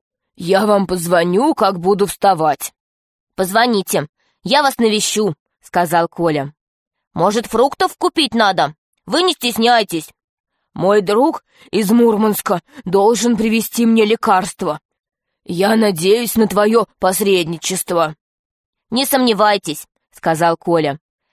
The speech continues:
"Мои старики тоже рады вам помочь". Скорая помощь резко взяла с места и умчалась в клинику Склифосовского, как сказал Коле доктор на прощание. Коля постоял, поглядел вслед машине.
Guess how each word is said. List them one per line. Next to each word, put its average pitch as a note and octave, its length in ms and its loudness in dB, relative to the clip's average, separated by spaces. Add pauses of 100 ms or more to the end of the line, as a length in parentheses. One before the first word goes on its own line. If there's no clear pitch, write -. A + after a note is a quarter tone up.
(140)
"Мои E4 280 0
старики C4 500 -2
тоже A#3+ 380 0
рады G3+ 240 2
вам F#3+ 180 2
помочь". F3 460 -2 (880)
Скорая E4 500 0
помощь E4 480 2
резко A#3+ 380 0
взяла G3+ 320 2
с - 100 -8
места C#4+ 480 0 (220)
и A3 120 0
умчалась B3+ 580 2
в - 80 -14
клинику G#3+ 420 0
Склифосовского, E3+ 1000 -2 (280)
как F#3 200 -4
сказал F3+ 440 0
Коле C4+ 380 0
доктор F#3+ 380 0
на F#3+ 100 0
прощание. D3+ 800 -4 (760)
Коля E4 320 2
постоял, F#3+ 760 0 (280)
поглядел G#3+ 560 0
вслед G3+ 340 -2
машине. D#3 720 -2